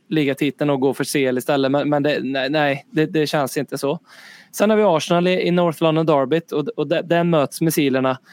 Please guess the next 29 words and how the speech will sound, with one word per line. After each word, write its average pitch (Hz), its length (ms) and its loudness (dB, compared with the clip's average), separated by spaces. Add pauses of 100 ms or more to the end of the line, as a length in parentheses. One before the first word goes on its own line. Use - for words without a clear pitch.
(160)
Och 160 120 -2
sen 160 140 2
som 139 40 -4
sagt 143 220 0
har 151 100 2
vi 151 80 2
då 170 100 2
Burnley 135 460 2
och 139 80 0
Norwich, 123 400 -2 (340)
eh, 131 340 -2
i - 140 -4
de 151 120 -2
två 143 180 -2
sista 139 240 -6
matcherna 135 360 -4
när 147 240 2
de 131 260 0
antagligen 151 1000 0
är 135 60 0
klara 131 380 0
för 147 80 -4
nedflyttning. 139 560 -4 (220)
Och 160 220 -2
då 139 200 2
ska - 180 -4
också, 170 420 0 (340)
eh, 165 120 2 (300)
United, 156 200 2